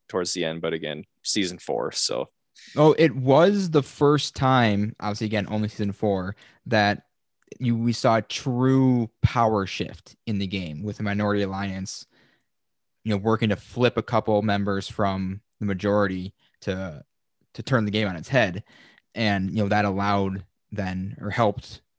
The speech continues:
Speaker 2: propel Vecepia to the win. So, you know, looking back historically, I guess it's a, it's a, it's a pretty big moment when you realize that that kind of mindset was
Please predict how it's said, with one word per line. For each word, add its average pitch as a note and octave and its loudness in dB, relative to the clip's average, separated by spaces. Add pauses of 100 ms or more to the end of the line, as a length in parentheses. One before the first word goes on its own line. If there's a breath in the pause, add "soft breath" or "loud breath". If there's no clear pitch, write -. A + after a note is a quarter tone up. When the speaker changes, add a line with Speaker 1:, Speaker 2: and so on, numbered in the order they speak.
Speaker 2:
propel G#2+ -2
Vecepia G2 -2
to A2+ 0
the F2+ -4
win. G2 -2 (480 soft breath)
So, F#2+ 2 (160)
you A2 -4
know, F#2 -2 (640)
looking C#3 4
back A#2 4
historically, B2+ 2
I F#2 0
guess F2+ -6
it's - -4
a, G2+ 0
it's - -8
a, F#2 -2 (180)
it's G#2+ -8
a G2 -4
pretty G#2 -2
big F#2+ -4
moment G2 -2
when G2+ -6
you F#2+ -4
realize G2 -4 (540 soft breath)
that F#2+ -4
that G#2 0 (440)
kind G#2 2
of F#2+ -4
mindset G2 -2
was G2 -2